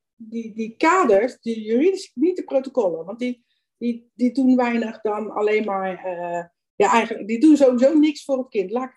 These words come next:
laat ik het daarop houden. Eh, juridische kaders, die doen uiteindelijk wel wat, want uiteindelijk als je dat goed borgt en daarbij ook nog goed onderzoek doet,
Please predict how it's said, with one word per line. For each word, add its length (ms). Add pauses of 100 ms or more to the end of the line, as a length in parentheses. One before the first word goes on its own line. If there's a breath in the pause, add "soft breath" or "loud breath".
(120)
laat 180
ik 60
het 80
daarop 280
houden. 440 (600)
Eh, 1600 (840)
juridische 540
kaders, 580
die 140
doen 200
uiteindelijk 420
wel 220
wat, 280
want 160
uiteindelijk 480
als 160
je 80
dat 320 (260)
goed 280
borgt 720 (680)
en 180
daarbij 380
ook 160
nog 180
goed 260
onderzoek 480
doet, 400